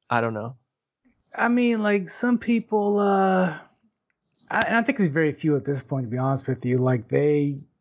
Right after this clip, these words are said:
Speaker 2: really get the one game, they play the hell out of it for
Speaker 1: Sure.
Speaker 2: a while. Um, I don't,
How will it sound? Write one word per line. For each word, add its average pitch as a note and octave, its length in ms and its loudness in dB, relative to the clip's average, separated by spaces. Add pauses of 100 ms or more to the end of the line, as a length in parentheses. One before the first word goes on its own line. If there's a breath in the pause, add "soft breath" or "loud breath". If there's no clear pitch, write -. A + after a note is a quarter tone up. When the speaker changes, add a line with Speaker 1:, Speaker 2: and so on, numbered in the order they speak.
(200)
Speaker 2:
really D3 460 0 (580)
get E3+ 180 0
the D#3 80 2
one D3 240 2
game, D#3 360 2
they D#3 100 2
play D#3 180 -2
the D3 120 2
hell D3 180 2
out D#3 140 2
of D3+ 100 0
it D#3+ 180 -2
for D3 380 2
Speaker 1:
Sure. A#2 260 -2 (580)
Speaker 2:
a D#3 120 0
while. D#3+ 540 2 (320 soft breath)
Um, D3+ 400 0 (840)
I B3 140 0
don't, B2+ 560 -2